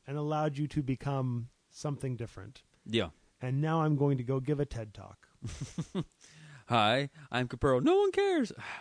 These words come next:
Speaker 2: Yep, every
Speaker 1: Yeah,
Speaker 2: time. <laughs>
Speaker 1: nothing matters.
Speaker 2: Every, <laughs> uh, yeah. It's, it's not, that's not at all inaccurate. And I think you're right. You don't have to be thirty in your mid-thirties or eight, early thirties to know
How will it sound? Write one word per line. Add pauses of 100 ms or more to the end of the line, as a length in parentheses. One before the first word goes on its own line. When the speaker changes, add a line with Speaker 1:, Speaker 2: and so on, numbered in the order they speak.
(380)
Speaker 2:
Yep, (140)
every
Speaker 1:
Yeah,
Speaker 2:
time.
<laughs>
Speaker 1:
nothing
matters.
Speaker 2:
Every, (260)
<laughs>
uh, (1160)
yeah. (1040)
It's,
it's
not,
that's
not
at
all
inaccurate. (720)
And
I
think
you're
right.
You
don't
have
to
be
thirty
in
your
mid-thirties
or
eight,
early
thirties
to
know